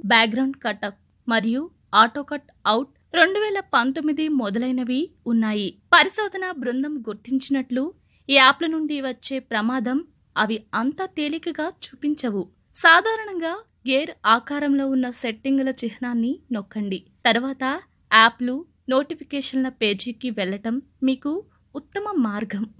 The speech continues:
మీ ఫోన్లో ఇటీవల ఉపయోగించిన యాప్ల విభాగంలో పైన పేర్కొన్న పదిహేను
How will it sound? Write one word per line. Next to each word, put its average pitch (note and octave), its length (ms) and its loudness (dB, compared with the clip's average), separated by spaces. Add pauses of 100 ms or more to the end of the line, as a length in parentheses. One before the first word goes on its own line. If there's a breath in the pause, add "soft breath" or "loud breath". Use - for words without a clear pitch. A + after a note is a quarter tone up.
(140)
మీ D4+ 120 2
ఫోన్లో F#4+ 440 -4 (140)
ఇటీవల F4 440 -4 (100)
ఉపయోగించిన C#4 800 -4 (160)
యాప్ల B3 380 0
విభాగంలో A3+ 680 0 (160)
పైన C4+ 320 6
పేర్కొన్న C4+ 480 -2 (100)
పదిహేను A#3+ 520 0